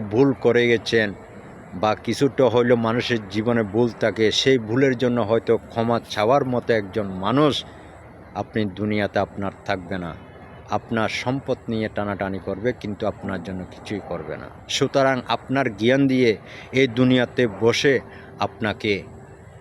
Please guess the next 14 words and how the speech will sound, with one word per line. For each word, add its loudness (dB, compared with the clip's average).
এই 4
দুনিয়ার -4
থেকে -2
সেই -2
হিসাবটা -4
করে -4
নিতে -4
হবে। 2
সেই -4
হিসাবটা -8
পরকালের -8
হিসাব। -6
আপনি -2
কোন 0